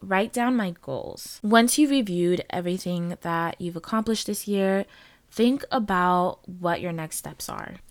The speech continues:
Ask yourself how you can build on what you've already done this year, or what do you want to accomplish this year that you haven't accomplished yet? I think in that the key word here is to build. Once you've kind of thought through what you've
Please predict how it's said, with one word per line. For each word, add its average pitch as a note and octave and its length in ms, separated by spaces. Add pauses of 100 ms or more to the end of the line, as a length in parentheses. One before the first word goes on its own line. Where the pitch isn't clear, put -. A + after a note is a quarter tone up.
Ask A3+ 240
yourself G3+ 520
how F#3 460
you G#3 120
can G#3+ 160
build F3+ 160
on F3+ 160
what E3+ 160
you've F3 320
already D#3+ 300
done A3 180
this A3+ 240
year, D#3+ 380
or F3 260 (460)
what G#3+ 140
do A#3 60
you C4 80
want C4+ 180
to B3 100
accomplish F3+ 600 (120)
this F3+ 260
year E3 520
that E3 180
you E3 400
haven't D#3 340
accomplished D3 580
yet? B2+ 300
I A3+ 60
think A3+ 340
in G3 220
that F#3+ 260
the G3+ 100
key - 300
word A3+ 240
here F#3 540
is F3 440 (140)
to - 180
build. D#3 680 (640)
Once G3+ 340
you've G#3+ 400
kind G3+ 200
of F#3+ 120
thought - 440
through F3+ 420
what E3+ 340
you've F3+ 240